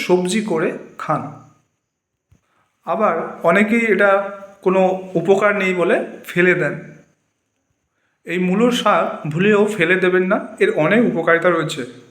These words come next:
ডায়াবেটিস বা সুগার থাকলে এই মূলোর শাক কিন্তু বাড়াতে দেয় না, সুগার বাড়াতে দেয় না, সুগারকে কন্ট্রোল রাখে। এছাড়াও আপনার যদি ব্লাড প্রেশার লো থাকে তাহলেও মূলোর শাক খান। এই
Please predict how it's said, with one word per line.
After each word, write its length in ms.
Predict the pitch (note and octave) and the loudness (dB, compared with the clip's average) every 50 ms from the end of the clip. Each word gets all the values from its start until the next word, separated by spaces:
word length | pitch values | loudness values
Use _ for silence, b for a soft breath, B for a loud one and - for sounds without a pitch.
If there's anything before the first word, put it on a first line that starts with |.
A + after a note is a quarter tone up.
| _ _ _ _ _ _ _ _ _ _ _ _ _ _ _ _ _ _ _ _ _ _ - D#3+ D3+ | _ _ _ _ _ _ _ _ _ _ _ _ _ _ _ _ _ _ _ _ _ _ -8 -4 0
ডায়াবেটিস 520 | D3+ E3 F#3 G3 A3 F3+ D#3 C3+ A2 - - - - - | 0 0 0 0 -2 -2 -4 -6 -8 -10 -12 -14 -6 -2
বা 80 | E3+ F3 F3 F3+ | -2 0 0 -2
সুগার 280 | - F3 F3 F#3+ G#3 G3+ G#3 G#3 | -4 -4 0 0 0 0 0 -2
থাকলে 300 | D#3+ - - C3 D3+ G#3 C4+ - - - - - E3 | -2 -2 -2 -4 -4 -4 -4 -6 -10 -16 -10 -6 -4
এই 60 | D#3+ D#3+ D#3+ | -2 -2 0
মূলোর 240 | D#3 F#3 G#3+ A3+ A3 - | 0 2 2 2 0 0
শাক 160 | - F#3 F3+ F3+ F3+ | -2 -2 -2 -2 -2
কিন্তু 240 | F3+ F3 F3 F#3+ A3 D#4+ - - B B B B B B B B _ _ _ _ _ _ _ - D3 | -4 -4 -4 -4 -4 -6 -6 -8 B B B B B B B B _ _ _ _ _ _ _ -4 0
বাড়াতে 280 | D3+ D#3 D#3+ E3 D#3+ G3 F#3+ F3 | 2 2 2 2 0 0 2 2
দেয় 160 | D#3 D3 C3 B2 | 2 2 2 0
না, 60 | B2+ B2 - | -4 -6 -8
সুগার 260 | - F3+ F3 F#3+ G3+ G3 F3 | -6 -2 0 0 0 2 2
বাড়াতে 220 | D#3+ D#3 D#3 F#3 F#3 E3+ | 2 2 2 0 0 2
দেয় 140 | D#3+ E3 E3+ G#3+ | 0 0 0 -2
না, 40 | - - - - | -4 -4 -6 -8
সুগারকে 340 | F#3 E3+ D#3+ D#3 D#3 A#3 B3+ - F3+ | -2 0 0 0 0 -2 -2 0 0
কন্ট্রোল 340 | D#3+ D3+ D3+ D#3 D#3+ D#3 D#3 D3 C3 | 0 0 -2 -2 -4 -4 -2 -4 -4
রাখে। 200 | - - B2+ A#2+ - - - _ _ _ _ _ _ _ _ _ _ _ _ _ _ _ _ _ _ _ _ _ F#3 | -6 -8 -12 -16 -18 -20 -20 _ _ _ _ _ _ _ _ _ _ _ _ _ _ _ _ _ _ _ _ _ -10
এছাড়াও 400 | F#3 F#3+ F#3 A#3 A#3 G3 E3 D#3+ F3+ G#3+ - - - E3+ | -8 -6 -4 -2 0 0 0 0 -2 -4 -6 -6 -4 -2
আপনার 200 | F3 G3 G3 G3 F#3+ | 0 0 0 0 0
যদি 120 | F#3+ G#3 F#3 - | 0 0 0 0
ব্লাড 220 | - E3+ D#3+ E3+ E3 - | 0 0 0 0 -2 -2
প্রেশার 320 | - A3 G#3 G#3+ A3 G3+ F#3+ E3+ | -4 -6 -4 -2 -2 -2 -2 -2
লো 60 | E3+ F3+ F3 F3+ | -2 -4 -4 -4
থাকে 220 | E3 C#3+ D3 F3+ A3+ - - - - | -4 -4 -4 -6 -8 -10 -8 -4 -2
তাহলেও 420 | D#3 D3+ D#3 G3 G#3+ A3+ F3+ - - A3 A3 - - - - | -2 -2 0 0 2 2 2 2 2 0 -4 -6 -10 -10 -8
মূলোর 240 | E3 E3+ F#3 F#3 F#3+ - | -4 -2 0 0 0 -2
শাক 160 | - F3+ F#3+ F3+ D#3 - | -2 -2 -2 -2 -6 -6
খান। 180 | - D#3 C#3+ C3+ C3 C#3+ - - - _ _ _ _ _ _ _ _ _ _ _ _ _ _ _ _ _ _ _ _ _ _ _ - F3 | -4 -4 -4 -4 -6 -8 -12 -16 -20 _ _ _ _ _ _ _ _ _ _ _ _ _ _ _ _ _ _ _ _ _ _ _ -12 -10
এই 80 | G#3 | -8